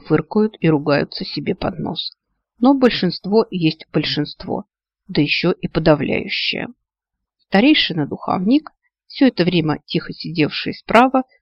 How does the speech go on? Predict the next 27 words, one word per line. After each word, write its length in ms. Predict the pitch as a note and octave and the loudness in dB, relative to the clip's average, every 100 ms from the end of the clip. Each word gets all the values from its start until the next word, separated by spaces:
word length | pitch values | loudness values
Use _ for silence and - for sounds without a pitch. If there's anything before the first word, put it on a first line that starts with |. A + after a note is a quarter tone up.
| _ - | _ -2
от 180 | A3 | -2
спикера, 580 | - - A3+ - G3 G#3+ - _ _ - | -2 -6 -2 2 2 0 -6 _ _ -6
подзывает 600 | F3 F3 E3+ C#4+ C#4+ - | -2 0 4 4 4 2
нас 140 | A#3 | 0
к 80 | - | 0
себе 360 | - D#3+ F#3 - - | -8 -2 0 -2 -6
жестом. 600 | D#3+ - - - E3+ - _ _ _ _ _ _ | -6 -6 -8 -10 -10 -12 _ _ _ _ _ _
Мы 160 | - E3+ | -2 -2
встаем 500 | - - G#3+ G3+ C#4+ - | -2 -4 0 2 2 -2
и 80 | - | -14
подходим. 680 | - A#3+ - C#3+ C#3+ - G#3 _ _ _ _ _ _ - | -4 -2 -2 -6 -6 -8 -10 _ _ _ _ _ _ -4
Азамат, 500 | D3 D#3+ E3 B3+ - _ _ _ _ | 0 2 4 2 0 _ _ _ _
по-моему, 540 | - F3+ B3 C4 B3 - | 0 4 4 4 2 0
с 80 | - | -4
трудом 400 | F3 E3+ A3 G3+ | -2 2 2 4
держится 420 | F#3 F#3 - F3+ | 2 0 -4 -6
на 120 | E3 | -2
ногах. 560 | E3 D3+ - - - - _ _ _ _ _ - | -2 -2 -4 -8 -12 -18 _ _ _ _ _ -2
Бритый 380 | F#3+ C4+ G#3 | 2 4 2
старик 500 | - - E3+ D#3 - - | -2 -2 0 0 -2 -8
берет 420 | D#3+ D#3 D#3 - - | -2 2 0 -2 -8
наши 320 | D#3+ - D#3+ | -8 -6 -8
хомы 360 | - - - F3+ | -8 -8 -8 -4
в 80 | |
руки, 380 | F#3 B3+ - C4 - _ _ _ _ - | -2 -2 -4 -6 -6 _ _ _ _ -4
что-то 380 | C4+ - - - | -2 -2 -6 -4
шепчет, 640 | - - F3+ - C4+ - | -2 0 0 -2 -4 -6